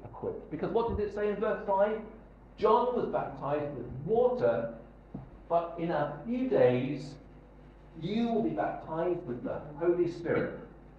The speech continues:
I wonder what the conversation was between it happening and the waiting. "Well, you know, the Spirit's coming soon. We're gonna be really baptized. What do we do for the next few days? Do we sit around eating ice cream? Do we, you know, what do we do?" Because there was a great moment where the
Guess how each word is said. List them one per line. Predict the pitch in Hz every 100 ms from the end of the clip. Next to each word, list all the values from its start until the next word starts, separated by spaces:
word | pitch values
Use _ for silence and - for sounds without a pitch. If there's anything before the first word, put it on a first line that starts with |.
| - - - - - - - - -
I | 180
wonder | 247
what | - -
the | -
conversation | 226 196 220 - 214 139
was | 127 127
between | - - 165 165 - - - - -
it | 170
happening | - 208 - 120 107
and | 117
the | 131
waiting. | 190 190 - 110
"Well, | 214 - 127
you |
know, | 123
the | -
Spirit's | - 226 - -
coming | 247 - -
soon. | 185 - - - -
We're | 139
gonna | 160
be | 151
really | 165 262
baptized. | - 180 - - -
What | - -
do | 143
we | 147
do | 269 247
for | 226
the |
next | 156 -
few | 120
days? | - - -
Do | - -
we | -
sit | 247
around | - - 147 - - -
eating | 139 143 131
ice | 127 - 156
cream? | 190 214 220 165
Do | 117
we, | 113 -
you |
know, | -
what | - 277 -
do | 311
we |
do?" | 453 - - - - - - - - - - - - - -
Because | 190 196 202 208 202 - -
there | 202
was | 202 214
a |
great | - 202 226 247 247 180
moment | 214 254 214 113 131
where |
the | 170